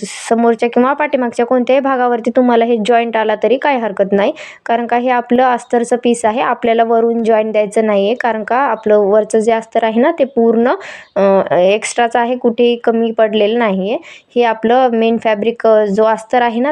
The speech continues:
तोच आपल्याला कमी पडलेला आहे. अशा पद्धतीने तुम्ही बघू शकतात, मी खाली आणि वरी, अ, खाली आणि वरती एक्स्ट्राचंच कापड ठेवून घेतलेलं आहे. तुम्हालासुद्धा ह्याच पद्धतीने एक्स्ट्राचं कापड ठेवायचं आहे आणि वरून एक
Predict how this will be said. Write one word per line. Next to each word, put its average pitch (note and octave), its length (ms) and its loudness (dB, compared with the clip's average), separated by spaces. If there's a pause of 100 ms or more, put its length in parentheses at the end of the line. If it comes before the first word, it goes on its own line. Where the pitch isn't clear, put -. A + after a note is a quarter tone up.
तोच B3 160 0
आपल्याला G#3 300 0
कमी A#3 300 -2
पडलेला F#3 340 0
आहे. F#3 160 -2 (360)
अशा G#3 220 -2
पद्धतीने B3+ 500 0
तुम्ही B3 260 2
बघू A3 240 0
शकतात, A#3+ 380 -2
मी B3 180 2
खाली A3 260 -2
आणि A#3 220 0
वरी, A#3 300 2 (400)
अ, F#3 40 -2 (420)
खाली A3+ 240 -2
आणि A3+ 200 0
वरती A3+ 640 0
एक्स्ट्राचंच C4 560 0
कापड A3 340 -2
ठेवून A3 280 0
घेतलेलं G#3 400 0
आहे. A3 140 0
तुम्हालासुद्धा A#3 640 2
ह्याच A#3 260 -2
पद्धतीने A3 500 0
एक्स्ट्राचं A3 420 -2
कापड G#3 380 -2
ठेवायचं G#3+ 460 0
आहे G#3+ 180 0
आणि G3+ 260 0
वरून G#3 400 2
एक C4+ 140 0